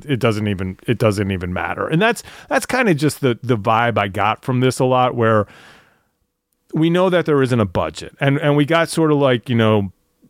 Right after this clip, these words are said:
slapped on the wrist for complaining about how much it costs and all this stuff, that U S A Cycling's in this hard spot. And, you know, you got these people who are,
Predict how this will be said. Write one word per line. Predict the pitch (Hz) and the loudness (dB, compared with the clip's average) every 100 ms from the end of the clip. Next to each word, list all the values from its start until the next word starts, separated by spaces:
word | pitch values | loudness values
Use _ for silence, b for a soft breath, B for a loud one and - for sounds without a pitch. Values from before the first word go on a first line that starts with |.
| _ | _
slapped | - - 131 131 | -6 0 0 2
on | 131 117 | 0 2
the | |
wrist | 104 110 110 - | 2 2 0 -2
for | 120 104 101 98 - | 0 2 2 -2 -6
complaining | 107 - 135 123 117 | -6 -2 0 2 2
about | 110 107 | 0 0
how | 117 | 0
much | 110 107 - | 2 0 -2
it | 95 | -6
costs | - 117 101 101 120 | -6 -2 -2 -2 -4
and | 107 | 0
all | 107 | 0
this | 107 - | 0 -2
stuff, | 101 101 107 127 | -4 -4 -8 -2
that | 110 104 - | -2 -2 -4
U | 127 135 | 0 0
S | 123 | 0
A | 117 | -2
Cycling's | 110 104 104 98 | -2 -2 -4 -4
in | 104 | -4
this | 104 | -4
hard | - 107 104 104 | -4 0 0 0
spot. | - - 85 95 | -6 -6 -6 -4
And, | 110 | -4
you | 107 | -2
know, | |
you | 104 | 0
got | 107 113 | 0 0
these | 120 - _ | -2 -4 _
people | - 95 110 | -8 0 0
who | 101 | 2
are, | 104 104 | 2 0